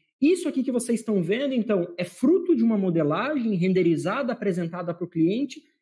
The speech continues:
e depois eu tenho o projeto executivo, onde no projeto executivo eu tenho todas as informações técnicas pra que qualquer empresa consiga executar o meu projeto, né? Eu tenho aqui definido que é um puxador, ah, modelo da Neo Componente,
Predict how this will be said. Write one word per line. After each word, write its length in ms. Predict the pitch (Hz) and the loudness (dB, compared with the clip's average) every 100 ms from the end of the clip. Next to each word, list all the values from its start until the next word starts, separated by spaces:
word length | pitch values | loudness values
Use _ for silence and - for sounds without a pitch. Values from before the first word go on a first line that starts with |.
| - | -2
e 60 | |
depois 280 | 302 - 247 | 0 2 2
eu 80 | 247 | 2
tenho 200 | 240 233 | 2 0
o 40 | |
projeto 320 | 226 226 202 196 | 0 0 -2 -2
executivo, 640 | 185 190 - 196 151 127 - _ _ _ | -4 -4 -4 0 0 -2 -16 _ _ _
onde 320 | 196 220 202 | 2 2 4
no 320 | 190 208 330 | 4 2 2
projeto 360 | 339 269 220 214 | 0 -2 -2 -4
executivo 500 | 196 190 175 233 226 | -4 -4 -4 -4 -6
eu 60 | 220 | -6
tenho 220 | 214 220 - _ | -4 -4 -8 _
todas 400 | 233 233 254 269 | 0 2 0 -2
as 140 | 233 | -2
informações 680 | 214 208 196 180 - 156 143 | -4 -4 -6 -6 -6 -8 -8
técnicas 680 | - 147 143 160 185 262 - _ _ _ | -4 -2 0 -2 -4 -8 -14 _ _ _
pra 120 | 165 | -4
que 140 | - | -2
qualquer 480 | - 160 - 214 247 | 0 -2 0 -2 0
empresa 520 | 277 254 175 165 160 | 0 0 2 2 2
consiga 680 | 185 196 190 - 147 143 175 175 _ 202 | 0 0 -2 2 0 2 -2 -4 _ 0
executar 500 | 185 196 214 165 147 | 0 0 -2 0 2
o 40 | |
meu 120 | 135 | 2
projeto, 560 | - 185 190 160 135 _ _ _ | 0 0 0 -2 -4 _ _ _
né? 260 | 156 180 - - | -2 -2 -6 -4
Eu 80 | 170 | 0
tenho 160 | 226 | 2
aqui 140 | 214 196 | 0 0
definido 460 | 202 196 190 202 | 0 2 2 2
que 100 | 202 | 2
é 40 | 185 | 0
um 60 | |
puxador, 680 | 175 180 - 156 156 185 180 - _ - | 0 -2 0 0 2 2 0 -8 _ -4
ah, 200 | 170 160 | 0 2
modelo 400 | 165 160 175 175 | 2 4 2 2
da 120 | 165 | 0
Neo 280 | 156 165 175 | 2 2 2
Componente, 960 | 180 165 170 156 190 226 220 170 - | 0 0 2 4 4 2 0 -6 -8